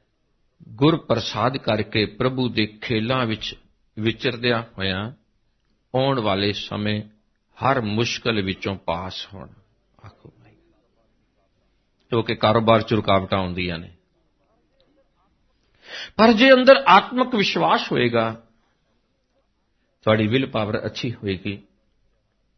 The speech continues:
ਗੁਰੂ ਦੀ ਸਿੱਖਿਆ ਨਾਲ, ਤਾਂ ਫਿਰ ਤੁਸੀਂ ਐਸੇ ਗੁਰਮਤਿ ਦੇ ਸਾਧਨ ਨੂੰ ਵਰਤ ਕੇ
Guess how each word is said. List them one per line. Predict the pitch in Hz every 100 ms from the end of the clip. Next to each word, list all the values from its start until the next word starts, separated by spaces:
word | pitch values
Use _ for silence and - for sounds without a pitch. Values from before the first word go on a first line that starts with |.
| _ _ _ _ _ 117
ਗੁਰੂ | 120 117
ਦੀ | 107
ਸਿੱਖਿਆ | 104 113 - 120 104
ਨਾਲ, | 101 95 98 _ _ _ _ _ _ _ _ _ _ _ _ _ _ - _ -
ਤਾਂ | 107
ਫਿਰ | 101 - 107 104 - _ _ _ _ _ _ _ _ _ _ _
ਤੁਸੀਂ | 123 - - 107 104 - _ _ _ _ _ _ _ _
ਐਸੇ | 131 135 - 160
ਗੁਰਮਤਿ | 117 107 107 104
ਦੇ | 104 98
ਸਾਧਨ | - - 113 104
ਨੂੰ | 98 92
ਵਰਤ | 90 101 -
ਕੇ | - 92